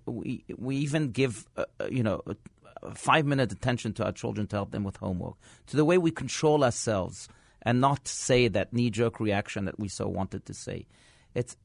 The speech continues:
really those moments that eventually create the tapestry of life. The big moments may be fun, may be grandiose, but they don't create life.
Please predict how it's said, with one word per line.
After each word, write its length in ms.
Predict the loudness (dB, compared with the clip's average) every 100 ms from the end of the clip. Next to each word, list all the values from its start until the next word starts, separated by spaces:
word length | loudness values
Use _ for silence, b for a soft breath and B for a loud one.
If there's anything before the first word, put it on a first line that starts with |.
| _
really 360 | -4 -2 0
those 560 | -2 0 2 2 2 -4
moments 600 | -2 0 0 -4 -8 -14 -16 _ _ _ _
that 280 | -2 -2 -2
eventually 540 | -8 -2 -2 -2 -4 -6
create 400 | -4 -2 -2 -4
the 80 |
tapestry 580 | -12 -10 -10 -10 -8 -4
of 140 | -2 -2
life. 440 | -4 -4 -8 -18 _ b b b
The 80 | -10
big 260 | 2 2 6
moments 600 | 4 4 2 0 -4 -14 _ _ _ _ _ _ _
may 160 | 2 4
be 120 | 4
fun, 480 | 2 4 4 4 -6 _ _ -4
may 140 | -2
be 160 | 0 0
grandiose, 800 | 4 4 4 4 2 2 -6 -20 _ _
but 180 | -8 -2
they 80 | -2
don't 180 | 0
create 300 | -2 -2 -2 -2
life. 300 | -4 -4